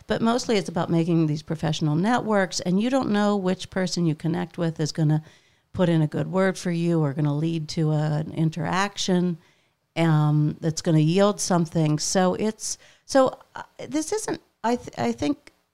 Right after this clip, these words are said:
what I'm talking about is not precisely perfectionism,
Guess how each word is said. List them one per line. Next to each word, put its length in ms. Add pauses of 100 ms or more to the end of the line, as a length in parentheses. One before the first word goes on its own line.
(300)
what 160
I'm 100
talking 320
about 180
is 80
not 200
precisely 800
perfectionism, 1080